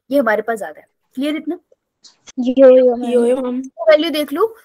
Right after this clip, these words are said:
Speaker 1: जो थोड़ी ज्यादा है या थोड़ी कम है। जैसे अगर मैं oxygen की बात कर रही हूँ, तो oxygen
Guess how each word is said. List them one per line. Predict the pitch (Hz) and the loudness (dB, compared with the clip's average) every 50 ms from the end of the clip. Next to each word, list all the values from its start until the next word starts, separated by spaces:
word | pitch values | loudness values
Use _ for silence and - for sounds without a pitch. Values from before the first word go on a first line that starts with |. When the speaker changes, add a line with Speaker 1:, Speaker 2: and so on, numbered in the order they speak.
| _ _ | _ _
Speaker 1:
जो | - 392 | -12 -8
थोड़ी | 403 370 320 339 427 453 | -6 -4 0 2 2 2
ज्यादा | 339 254 233 214 214 202 240 247 | 2 2 -4 -4 -4 -2 -4 -4
है | 262 262 294 403 359 | -4 -4 -8 -8 -8
या | 302 | -8
थोड़ी | - - 277 277 370 | -8 -8 -8 -8 -8
कम | - - 233 220 208 | -6 -6 -8 -6 -8
है। | 190 185 170 170 | -10 -12 -14 -14
जैसे | 175 - 330 359 - - 262 277 359 _ _ _ - | -10 -8 -8 -8 -6 -6 -8 -8 -10 _ _ _ -12
अगर | 208 226 | -10 -6
मैं | 240 254 302 339 339 - | -4 -4 -4 -4 -4 -6
oxygen | 277 - - 349 320 330 359 370 | -8 -6 -6 -8 -6 -6 -6 -6
की | 339 349 | -6 -4
बात | 320 247 214 202 202 | -4 -4 -6 -8 -8
कर | - 185 175 | -8 -10 -10
रही | 180 | -8
हूँ, | 233 294 | -10 -8
तो | - 330 | -4 -4
oxygen | 277 262 - 269 262 277 381 | -4 -4 -6 -10 -10 -10 -10